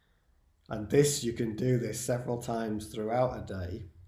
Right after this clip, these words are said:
as a very simple meditation to bring you from here into the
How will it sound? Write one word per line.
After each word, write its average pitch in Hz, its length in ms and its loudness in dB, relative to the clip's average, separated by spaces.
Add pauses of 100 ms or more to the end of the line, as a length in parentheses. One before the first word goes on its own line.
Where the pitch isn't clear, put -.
(100)
as 98 100 -10
a 95 100 -6
very 120 240 -2
simple 131 400 0
meditation 113 840 0
to 98 120 -8
bring 98 300 -6
you 95 360 -4 (640)
from 127 240 0
here 117 360 2 (1120)
into 98 300 -6
the 98 220 -6